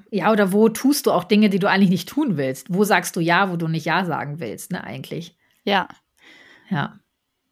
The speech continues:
Speaker 2: Und was ich übrigens auch merke, so bei diesem Future Self, bei mir verändert sich oft die Körperhaltung dann direkt. So. <laughs> Das
Speaker 1: Ja.
Speaker 2: ist auch ganz spannend. So.
Speaker 1: Voll.
Speaker 2: <laughs>
Speaker 1: Ja.
Speaker 2: Ähm,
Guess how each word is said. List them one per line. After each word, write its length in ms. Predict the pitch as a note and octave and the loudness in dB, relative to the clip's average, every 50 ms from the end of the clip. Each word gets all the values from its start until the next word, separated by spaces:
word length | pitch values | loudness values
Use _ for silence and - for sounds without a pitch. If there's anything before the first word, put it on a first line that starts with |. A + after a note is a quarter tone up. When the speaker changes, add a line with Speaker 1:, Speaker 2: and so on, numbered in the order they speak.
| _ _ | _ _
Speaker 2:
Und 640 | - G#3 G3+ G3+ G3 G3 F#3+ F#3+ F#3+ F#3 - - _ - - - - - - | -6 -4 -2 -2 -2 -2 -4 -4 -4 -6 -6 -8 _ -18 -20 -20 -18 -6 0
was 180 | - G#3 - | 0 0 2
ich 100 | C4 - | 0 -2
übrigens 320 | C4+ C4 B3 B3+ B3+ - - - | -2 -2 0 0 0 0 0 2
auch 320 | - A3 A3+ C4 C4+ - | 2 4 4 2 0 0
merke, 420 | C4+ B3+ C4 C4+ C4+ C#4+ C#4 C#4 B3+ | 0 2 2 2 2 0 -2 -4 -4
so 140 | A#3+ B3+ A3+ | -4 -2 -2
bei 120 | A#3+ A#3 | -2 -2
diesem 280 | G#3+ A#3 A3 A3+ A3+ A3 | -2 -2 -2 -4 -4 -4
Future 500 | - - A#3+ B3+ C4 - - B3 A3 G#3+ | -4 -4 -4 -4 -4 -2 -2 -2 -2 -2
Self, 720 | - - G#3 G3 G3 G3+ A3 C4+ F#4 G4+ - - - - _ _ _ _ _ _ _ _ _ _ _ _ - | -2 -2 -2 0 2 2 2 2 0 -2 -4 -8 -20 -20 _ _ _ _ _ _ _ _ _ _ _ _ 0
bei 120 | - G#3 | 2 2
mir 160 | G#3+ A3 A3+ | 4 4 2
verändert 380 | A3 - A3 G#3 A#3 B3 C4+ C4+ | 2 2 2 2 2 2 0 0
sich 200 | B3 A#3 - - | -2 -6 -6 -6
oft 140 | G3+ - - | -8 -8 -8
die 80 | F#3+ | -8
Körperhaltung 680 | - - G3 G3 G3+ C4 B3+ A#3+ B3+ C4 B3+ C#4 C4+ B3+ | -6 -2 -2 -2 -2 -2 -4 -2 -2 -4 -2 -2 -4 -4
dann 200 | - C4+ B3+ B3+ | -2 -2 -2 -2
direkt. 400 | C4 B3+ B3+ B3 D#4 G4+ - - | -2 -2 -4 -4 -4 -6 -8 -10
So. 440 | - - - - - - F3+ - G#3+ | -16 -16 -16 -16 -12 -10 -6 -4 -2
<laughs> 600 | A#3+ A3+ G3+ G3 G3+ - - A3+ G#3+ - _ _ | 0 -2 -2 -4 -8 -14 -16 -18 -18 -18 _ _
Das 100 | - E3+ | -6 -4
Speaker 1:
Ja. 260 | E3 G#3+ C#4+ C4 F#3 | -2 0 2 2 2
Speaker 2:
ist 60 | F3 | 2
auch 40 | E3+ | 0
ganz 220 | - D4+ D4 - | -4 -8 -8 -8
spannend. 320 | - - C4 C4+ D#4+ D4 - | -6 -2 -2 -2 -2 -4 -8
So. 120 | - G#3 - - G#3+ - C4 | -12 -14 -10 -10 -8 -6 -6
Speaker 1:
Voll. 400 | G3+ F#3 G#3+ A#3+ - - E3+ E3+ | -4 -2 0 2 2 2 2 0
Speaker 2:
<laughs> 60 | C4+ - - - G4+ - _ _ - - _ _ _ _ _ _ _ _ _ _ _ _ | -2 -2 0 -4 -4 -4 _ _ -20 -20 _ _ _ _ _ _ _ _ _ _ _ _
Speaker 1:
Ja. 240 | _ - G3+ - - - - - _ _ _ - A#4+ B4+ - - - _ - - B3 - A#4 C5 B4 G#4 D#4 B3+ - F#4 | _ -14 -10 -10 -10 -12 -14 -20 _ _ _ -12 -12 -12 -12 -14 -20 _ -20 -16 -12 -8 -6 -6 -6 -6 -8 -10 -6 -2
Speaker 2:
Ähm, 580 | B3 A#3+ A#3+ A#3 A3+ A3 A3 A3 A3 A3+ - | 0 2 2 2 2 2 0 0 0 -2 -4